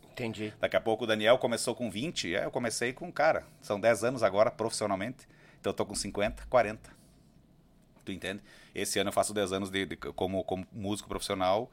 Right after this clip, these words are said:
Speaker 2: e cinco anos de como apresentador. Então essa história ficou pra depois. Essa história do cantor ficou pra depois.
Speaker 1: Sim.
Speaker 2: E eu comecei, hoje, bah, hoje, com a graça de Deus, né, e vem, vou entrar na história depois, como é que eu, como é que hoje eu posso estar nesse meio e por que que eu estou nesse meio.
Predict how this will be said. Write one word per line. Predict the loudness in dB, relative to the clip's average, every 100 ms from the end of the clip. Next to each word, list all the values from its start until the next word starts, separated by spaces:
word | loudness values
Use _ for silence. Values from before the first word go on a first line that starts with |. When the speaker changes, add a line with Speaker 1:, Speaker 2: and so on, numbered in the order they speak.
| -18 -20 -10
Speaker 2:
e | -6
cinco | -4 -2 -2
anos | -2
de | -4
como | -4 -2
apresentador. | -2 -4 -4 -4 -4 -8 -18 -20 -10
Então | -2 4 6
essa | 6 4
história | 10 10 10
ficou | 4 4
pra | 4 2
depois. | 0 -4 -6 -8 -10 -14 -20 _ -6
Essa | -4
história | 2 2 2
do |
cantor | 0 2 2 0
ficou | -2 -2
pra | 0
depois. | 0 0 0
Speaker 1:
Sim. | -2 -6 -6 -16 -20 -20 _
Speaker 2:
E | 4 6
eu | 8
comecei, | 8 6 4 4
hoje, | 8 8 6
bah, | 6 8 8 2 -10
hoje, | -2 -2 0 0 2 2 2 2
com | 10
a | 10
graça | 10 8 8 6 0 0
de | 0
Deus, | 2 2 2
né, | 0 0
e |
vem, | -2 -4
vou | -2 -4
entrar | 0 2
na | 2
história | 0 0 0
depois, | 0 -2 -2
como | -2 0 2
é |
que | 2
eu, | -2
como | 0 2 4
é |
que | 2 2
hoje | 2 2
eu | 0
posso | 6 8 8 4
estar | 0 6 8 8
nesse | 2 -2
meio | 0 0 0
e |
por | -6 -4
que | -4
que | -2
eu | -4
estou | -2
nesse | -4 -2
meio. | -2